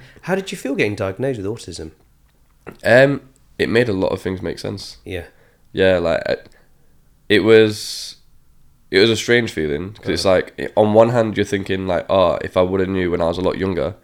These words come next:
Speaker 1: it probably would've helped me with a lot of things that I
Speaker 2: Probably
Speaker 1: struggled
Speaker 2: would've.
Speaker 1: with."
Speaker 2: Probably would've.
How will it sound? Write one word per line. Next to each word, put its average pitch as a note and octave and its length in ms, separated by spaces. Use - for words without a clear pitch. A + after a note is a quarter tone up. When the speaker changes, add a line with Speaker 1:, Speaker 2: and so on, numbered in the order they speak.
Speaker 1:
it - 160
probably F#2 200
would've E2+ 180
helped G2 260
me F2+ 140
with D#2 120
a F2+ 40
lot - 100
of F2+ 100
things E2+ 280
that - 60
I - 20
Speaker 2:
Probably - 160
Speaker 1:
struggled F2 260
Speaker 2:
would've. E2+ 200
Speaker 1:
with." - 220
Speaker 2:
Probably - 140
would've. - 100